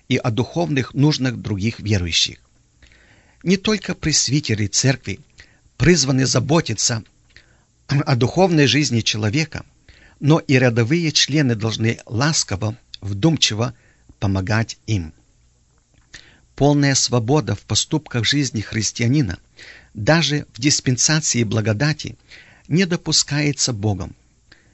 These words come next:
Послушание Ему, Его воле и победоносная жизнь над грехом,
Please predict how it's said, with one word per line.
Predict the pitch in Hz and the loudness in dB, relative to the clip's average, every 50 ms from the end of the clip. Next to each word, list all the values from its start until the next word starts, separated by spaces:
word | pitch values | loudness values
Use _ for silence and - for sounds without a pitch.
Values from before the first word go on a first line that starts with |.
| _ _ _ _ _ _ _ _ _ _ _ _ _ _ _ _ - _ | _ _ _ _ _ _ _ _ _ _ _ _ _ _ _ _ -8 _
Послушание | - 131 - - 139 127 - - 170 175 180 180 175 170 160 147 | -2 -2 0 0 2 2 2 2 2 2 0 0 0 0 0 0
Ему, | 131 123 131 123 123 110 85 - - | 2 2 2 2 2 0 -2 -4 -6
Его | 113 98 117 104 113 127 | -4 -2 0 0 2 0
воле | 120 107 147 151 113 92 92 92 101 104 _ - - - - - _ _ _ _ _ _ _ _ _ _ _ _ _ | 2 2 2 2 2 0 -2 -6 -10 -16 _ -20 -20 -20 -20 -20 _ _ _ _ _ _ _ _ _ _ _ _ _
и | - 175 165 | 2 2 2
победоносная | - 147 127 120 139 120 131 123 131 151 160 147 - - 127 123 120 | 2 0 2 2 2 2 2 2 2 2 2 0 0 0 2 2 2
жизнь | 117 107 120 143 143 113 113 | 2 2 2 0 0 0 0
над | 101 101 104 117 107 | -2 0 0 0 0
грехом, | 98 95 110 107 - - - 135 120 101 - | 0 -2 -2 -2 -2 -4 -6 -6 -6 -6 -10